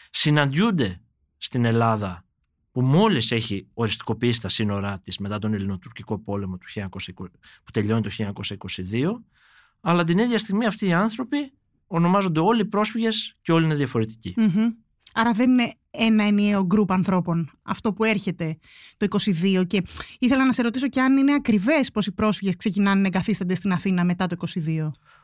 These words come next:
Speaker 1: Όχι, γιατί πρόσφυγες, πρέπει να σκεφτούμε ότι η, ο εικοστός αιώνας, μετά από το χίλια εννιακόσια δώδεκα, όταν ξεκινούν οι Βαλκανικοί πόλεμοι,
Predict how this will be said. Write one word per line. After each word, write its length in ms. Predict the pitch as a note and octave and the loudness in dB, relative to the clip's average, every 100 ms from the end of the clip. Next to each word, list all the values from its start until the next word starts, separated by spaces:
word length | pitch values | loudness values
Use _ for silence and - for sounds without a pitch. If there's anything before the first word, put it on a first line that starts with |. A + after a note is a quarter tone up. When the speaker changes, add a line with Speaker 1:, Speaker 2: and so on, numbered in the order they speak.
| _ _ | _ _
Speaker 1:
Όχι, 320 | D#4+ C#4 - | 0 0 2
γιατί 220 | C#3 E3 | 0 -2
πρόσφυγες, 640 | A3 A3+ G#3 G#3 F#3 F3+ - - - - _ - | 0 0 2 2 2 2 0 -6 -20 -20 _ -6
πρέπει 160 | A#3 | -2
να 60 | A3 | 0
σκεφτούμε 420 | - F3+ A3 G#3+ | -2 -4 0 0
ότι 160 | G3 F#3 | 2 -2
η, 800 | - E3 D#3 D3+ C#3+ C3+ B2+ B2 - _ _ | 0 0 2 2 2 2 0 -2 -6 _ _
ο 180 | F2 C#3+ | -4 -2
εικοστός 520 | C3+ D3 - G#3 - | 0 0 0 0 2
αιώνας, 440 | D#3+ D3+ B2 G#2 | 2 2 2 -2
μετά 480 | B2+ A#2+ D3+ D3+ C3+ C3 | -2 2 2 2 -2 -6
από 260 | A2+ B2+ | -8 -8
το 80 | A#2+ | -6
χίλια 160 | A#2 F3+ | 0 2
εννιακόσια 360 | E3+ F3 D3 | 2 0 0
δώδεκα, 340 | C#3 D#3+ C#3+ C3+ | 2 2 2 0
όταν 140 | D#3 | -2
ξεκινούν 380 | - B2+ C#3 D#3 | -2 -4 -2 0
οι 20 | |
Βαλκανικοί 480 | C3+ A#2 A2 A2 D3 | 0 0 -2 -2 -4
πόλεμοι, 480 | B2+ A#2+ B2+ F3 | 0 0 0 -2